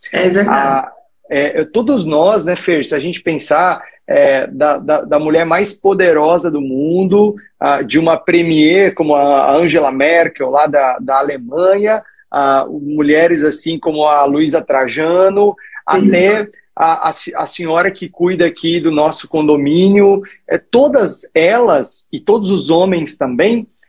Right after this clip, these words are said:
Speaker 2: estão presos à mesma realidade de vinte e quatro horas. É exatamente o que a gente faz com cada minuto que vai fazer diferença, né?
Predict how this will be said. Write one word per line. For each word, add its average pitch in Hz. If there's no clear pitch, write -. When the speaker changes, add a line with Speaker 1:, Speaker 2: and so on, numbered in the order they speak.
Speaker 2:
estão 208
presos 190
à 190
mesma 190
realidade 185
de 190
vinte 175
e -
quatro -
horas. 214
É 143
exatamente 196
o 196
que 170
a 151
gente 160
faz 214
com 147
cada 156
minuto 156
que 175
vai 190
fazer 185
diferença, 185
né? 120